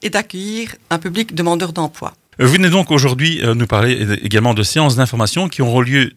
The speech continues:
Speaker 2: tout ce mois de décembre et même au-delà. Que pourra-t-on apprendre lors de ces séances d'information ?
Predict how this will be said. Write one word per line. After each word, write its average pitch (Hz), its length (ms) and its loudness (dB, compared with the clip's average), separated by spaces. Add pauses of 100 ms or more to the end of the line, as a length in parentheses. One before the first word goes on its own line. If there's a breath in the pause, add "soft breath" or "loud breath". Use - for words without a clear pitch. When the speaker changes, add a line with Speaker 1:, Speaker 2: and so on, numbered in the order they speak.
Speaker 2:
tout 185 120 -2
ce - 140 -2
mois 117 120 0
de 98 60 -4
décembre 127 500 -2
et 120 60 0
même 113 180 2
au-delà. 104 380 0
Que 180 80 2
pourra-t-on 135 380 2
apprendre 143 440 0
lors 131 280 4
de 113 80 -4
ces 107 120 -6
séances 147 260 -4
d'information ? 104 440 -8